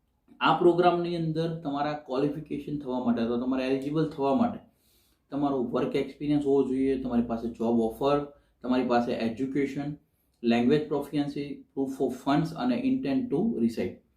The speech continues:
આટલા ટોપિક્સ જે છે એની અંદર એલિજિબલ ક્રાઇટેરિયા છે. દરેક ટોપિક હું તમને ડિ-, ડિટેલમાં બી સમજાવું છું, but આ ટોપિકને જો તમે એલિજિબલ થઈ જાઓ તો તમે આની અંદર એપ્લાય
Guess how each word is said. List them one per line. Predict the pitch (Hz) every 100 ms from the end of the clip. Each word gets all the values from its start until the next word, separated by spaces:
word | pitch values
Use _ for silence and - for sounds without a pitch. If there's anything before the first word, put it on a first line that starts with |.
| _ _ _ _ _ _ _
આટલા | - - - 202
ટોપિક્સ | 214 180 151 180 175 -
જે | 160
છે | 147 147 147
એની | 156 135 143 147
અંદર | 147
એલિજિબલ | 143 131 120 131 127
ક્રાઇટેરિયા | - 117 120 147 143
છે. | 147
દરેક | 120 135 185 180
ટોપિક | 175 165
હું | 156
તમને | 151 147
ડિ-, | 131 131 -
ડિટેલમાં | 131 131 151 156
બી | 156
સમજાવું | 160 139 135 135 120
છું, | - - _ _ _ _ _ _ _ _ _
but | 127 - -
આ | 127 147
ટોપિકને | 175 160 165 170
જો | 156
તમે | 160 156 151
એલિજિબલ | 143 135 147 143
થઈ | 135 131
જાઓ | 117 - - _
તો | 139
તમે | 143 143
આની | 139 143
અંદર | 139 135
એપ્લાય | 117 120